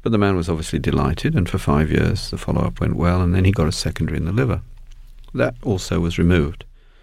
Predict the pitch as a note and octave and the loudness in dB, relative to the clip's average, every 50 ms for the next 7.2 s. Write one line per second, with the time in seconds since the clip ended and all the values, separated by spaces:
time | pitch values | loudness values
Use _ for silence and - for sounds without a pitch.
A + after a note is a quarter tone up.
0 | - - - - - - - - B2 A#2 - G#2+ G#2 G2+ G2 F#2+ - G2+ F#2 F#2 | -20 -20 -20 -20 -20 -18 -14 -12 -10 -4 0 2 4 4 4 4 4 2 2 4
1 | F2+ F2 F2 - - - - E2+ E2+ E2 D2 D2 D#2 - - D#2+ E2+ F2 E2+ - | 2 2 0 -2 -4 -2 0 2 2 2 2 0 0 -2 -2 0 0 -2 -2 0
2 | F2 D#2+ D#2 D2+ D2+ D#2 - - - E2 E2 D#2+ F2+ F#2+ F2+ F2+ F#2+ - - - | 0 0 0 0 -2 -2 -4 -4 -4 -2 0 2 2 2 2 0 -2 -2 -4 0
3 | - F#2+ F2+ E2 D#2+ - - E2+ D#2 - D2 - - - - - - C#2 - - | 2 2 4 2 2 0 -4 -4 -4 -4 -4 -4 -4 -6 -4 -4 -4 -4 -2 -2
4 | - - C2 C2+ C2 C#2 - - - - - - - - - - - - - - | -2 -2 -2 -2 -2 -2 -4 -6 -8 -12 -16 -18 -20 -20 -20 -20 -20 -20 -20 -20
5 | - - - - - - - - - - - - - - - - G#2 A2 - - | -20 -20 -20 -20 -20 -20 -20 -20 -20 -20 -20 -20 -20 -14 -8 -6 -6 -2 0 2
6 | A#2+ A#2+ A#2+ - - G2+ F#2 F#2 F2+ F2+ F2 F2+ F2+ F2 E2 D#2+ E2 - - - | 2 2 2 0 0 0 0 2 2 0 0 0 0 0 0 -2 -4 -6 -8 -10
7 | - - - | -10 -10 -12